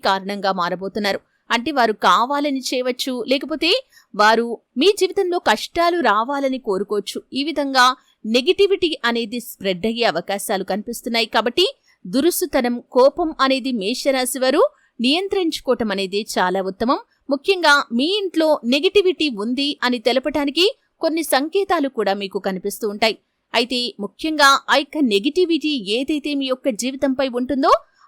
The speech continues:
అప్పుడు మీ యొక్క జీవితంలో అనేక రకాల కష్టాలు మిమ్మల్ని చుట్టుముడుతూ ఉంటాయి. అయితే ముఖ్యంగా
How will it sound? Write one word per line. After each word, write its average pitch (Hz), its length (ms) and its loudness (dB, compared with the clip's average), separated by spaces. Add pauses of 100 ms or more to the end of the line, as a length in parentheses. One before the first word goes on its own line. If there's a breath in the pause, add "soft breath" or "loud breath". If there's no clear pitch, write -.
అప్పుడు 233 240 0
మీ 226 80 -2
యొక్క 214 180 -4 (140)
జీవితంలో 269 440 0 (220)
అనేక 233 420 -4
రకాల 262 280 -2 (100)
కష్టాలు 214 500 -2 (180)
మిమ్మల్ని 185 380 -4
చుట్టుముడుతూ 196 560 -6
ఉంటాయి. 214 220 2 (400 soft breath)
అయితే 330 240 0
ముఖ్యంగా 320 360 0